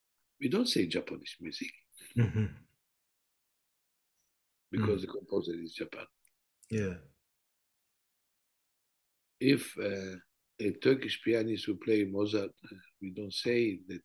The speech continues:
Speaker 1: Turkish music is some classical Western music.
Speaker 2: Yeah.
Speaker 1: See?
Speaker 2: Mm-hmm.
Speaker 1: So, uh, for me, we have this phenomenon on the Ottoman period. I mean, Alparslan Dimonchian is, he is a great composer.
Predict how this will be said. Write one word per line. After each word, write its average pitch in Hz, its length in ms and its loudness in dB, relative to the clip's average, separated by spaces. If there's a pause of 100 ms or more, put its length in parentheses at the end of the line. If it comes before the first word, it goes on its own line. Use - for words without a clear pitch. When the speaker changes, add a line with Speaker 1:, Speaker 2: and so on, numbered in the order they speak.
Speaker 1:
Turkish 101 360 -2
music 147 440 -4
is 90 200 -8
some 95 200 -8
classical 107 480 -8
Western 151 400 -6
music. - 240 -20 (1500)
Speaker 2:
Yeah. - 60 -6 (1300)
Speaker 1:
See? 104 140 -14 (840)
Speaker 2:
Mm-hmm. 101 180 0
Speaker 1:
So, 117 100 0
uh, 107 600 -6 (440)
for 135 140 2
me, 151 160 0
we 139 140 4
have 131 180 0
this - 320 -4 (280)
phenomenon 104 560 -2
on 101 180 -8
the 101 80 -4
Ottoman 107 480 0
period. 95 520 -2
I 87 40 -18
mean, - 300 -20
Alparslan 98 600 -6 (140)
Dimonchian 95 540 -8 (240)
is, - 140 -18 (1300)
he 104 120 -6
is 95 420 -6
a 98 60 -2
great 95 360 0
composer. 104 680 0